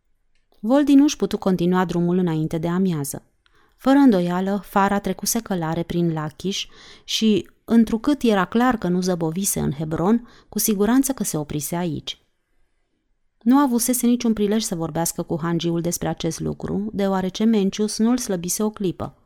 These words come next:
Dar în dimineața aceasta, Voldi îl asaltă cu întrebări. Hangiul se străduia să fie amabil, dar se dovedi că nu are cunoștință despre un tânăr arab care ar fi trecut pe aici. Sigur este că el nu înnoptase la Han.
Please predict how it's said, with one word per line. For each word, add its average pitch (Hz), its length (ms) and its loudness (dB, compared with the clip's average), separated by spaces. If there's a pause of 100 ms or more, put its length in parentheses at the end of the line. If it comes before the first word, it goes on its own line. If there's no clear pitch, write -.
(500)
Dar 214 160 4
în 220 100 6
dimineața 214 500 4
aceasta, 180 480 -4
Voldi 202 400 0
îl 208 100 0
asaltă 151 400 -4
cu 156 140 -8
întrebări. 160 560 -4 (1040)
Hangiul 226 420 6
se - 140 2
străduia 202 360 0
să 226 140 0
fie 214 200 -2
amabil, 165 500 -4 (240)
dar 220 180 2
se 214 140 -6
dovedi 202 380 -2
că 262 120 -2
nu 262 200 6
are 165 140 0
cunoștință 170 600 -2
despre 170 300 -4
un 165 120 0
tânăr 175 320 0
arab 160 300 -4
care 165 240 -4
ar 156 120 -2
fi 156 120 -8
trecut 156 320 -8
pe - 100 -6
aici. 147 420 -6 (600)
Sigur 277 420 2
este 240 320 2
că 214 140 -2
el 175 200 2
nu 170 160 2
înnoptase 175 520 2
la 190 120 -4
Han. 185 340 -4